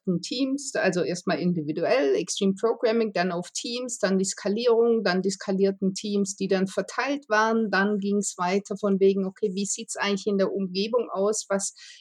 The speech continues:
hindert oder unterstützt eigentlich ein Team dabei, wirklich agil sein zu können? Da habe ich dann auch, hm, zwei,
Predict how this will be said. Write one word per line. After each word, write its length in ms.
hindert 380
oder 460
unterstützt 640
eigentlich 260
ein 140
Team 280
dabei, 520
wirklich 380
agil 300
sein 340
zu 160
können? 480
Da 360
habe 120
ich 140
dann 160
auch, 440
hm, 280
zwei, 320